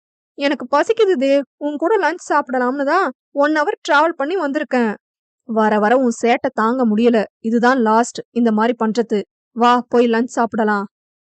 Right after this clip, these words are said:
என்று இறுகிய முகத்துடன் கூப்பிட்டான். நீ என்னமோ மறைக்கிற. முக்கியமா என் கண்ணை பார்க்க ஏன் தவிக்கிற?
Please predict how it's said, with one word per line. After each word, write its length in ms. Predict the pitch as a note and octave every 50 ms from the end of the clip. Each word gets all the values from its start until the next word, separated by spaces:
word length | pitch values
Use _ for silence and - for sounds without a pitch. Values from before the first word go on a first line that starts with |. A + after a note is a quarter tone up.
| -
என்று 280 | D#4+ D#4+ E4+ E4 E4+ F4+ D#4+ B3
இறுகிய 420 | A3+ A#3+ B3 D#4 E4+ F4+ G#4+ A#4 A4
முகத்துடன் 520 | E4+ B3+ A#3 - B3+ - - B3 A#3 B3 C4+
கூப்பிட்டான். 640 | - C4+ B3 - - C4 - - A#3 A3 G#3 G3 - - _ _ _ _ _ _ _ _ _ _ _ -
நீ 160 | A#3+ B3 C4 C4+ B3
என்னமோ 360 | A#3+ A#3 C4 E4 C#4 D4+ A4+ A#4+ F4+
மறைக்கிற. 360 | C4+ B3 B3+ E4 - E4+ C#4+ A3+ - _ _ _ _ -
முக்கியமா 400 | C4 D4+ - - G4+ G4+ G4+ A4 A4
என் 100 | F#4+ D4+
கண்ணை 280 | A#3 C#4 C4+ D4 F#4+ A4 -
பார்க்க 260 | D#4 C#4+ C#4 - E4+
ஏன் 280 | C4+ B3+ C#4+ G4+ F#4+ -
தவிக்கிற? 340 | C4+ B3 C#4 A#3+ - D4+ B3+